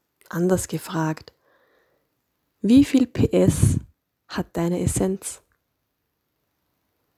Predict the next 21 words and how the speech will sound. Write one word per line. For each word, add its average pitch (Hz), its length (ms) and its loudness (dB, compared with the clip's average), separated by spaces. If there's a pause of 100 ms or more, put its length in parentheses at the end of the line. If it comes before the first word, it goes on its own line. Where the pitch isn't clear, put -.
(1400)
Stell 226 320 2
dir 277 140 4
vor, 208 600 -2 (340)
du - 100 -18
kaufst - 440 -4
ein 175 120 -4
Auto 170 480 -6 (500)
mit 165 520 -6 (340)
neunzig 175 640 -2
P - 140 2
S - 420 -6 (720)
und 165 540 -4 (640)
dein 156 220 -6
Nachbar 254 580 0 (220)
fährt 196 520 -2
ein 180 140 -4
Auto 165 380 -4
mit 196 240 -6
hundertzwanzig 175 840 -8
P - 240 -16
S. - 280 -16